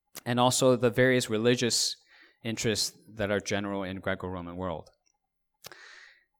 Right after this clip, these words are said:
And perhaps, um, therefore, <laughs> it's also a city that wanted more of everything. Uh, a city that want, wanted,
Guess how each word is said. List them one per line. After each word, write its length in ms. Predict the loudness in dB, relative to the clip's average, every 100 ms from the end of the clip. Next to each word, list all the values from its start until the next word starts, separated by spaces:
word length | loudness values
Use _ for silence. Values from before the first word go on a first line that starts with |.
| _ _ _ _ _ -8
And 120 | -4
perhaps, 1000 | 0 0 2 2 2 2 -2 -8 -10 -14 _ _ _ _ _
um, 300 | -12 -10 -10 -14 _ _
therefore, 640 | -2 0 0 -2 -4 -2 -4 -6 -10
<laughs> 240 | _ -16 -12
it's 160 | -6
also 280 | -4 -2 0
a 60 | 0
city 280 | 0 0 2
that 160 | 0
wanted 340 | -2 -6 -6 -10
more 420 | -10 -6 -6 -6
of 280 | -10 -12 -14
everything. 460 | -16 -12 -14 -14 -20 _ _ _ _ _ _ _ _ _ _ _ _ _ _ -20 -20 _ _ -18
Uh, 100 | -10 -6
a 80 |
city 360 | -2 0 2 2
that 340 | 6 6 4
want, 560 | 0 -6 -4 -2 -2 -4 _ _ -6
wanted, 340 | -4 -2 -4